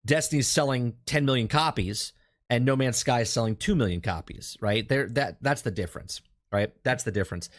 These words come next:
More stuff in the game that they're adding, right? The ambient encounters to explorers now represent a full character model. So they went back.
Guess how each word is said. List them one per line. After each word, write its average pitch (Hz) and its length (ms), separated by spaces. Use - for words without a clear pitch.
More 220 240
stuff 214 280
in 190 100
the 165 80
game 160 180
that 151 80
they're 135 100
adding, 131 320
right? 117 260
The 123 160
ambient 156 300
encounters 135 520
to 123 100
explorers 123 560
now 123 120
represent 123 440
a - 20
full - 200
character 117 340
model. 90 320
So 98 400
they 110 160
went 123 260
back. 139 440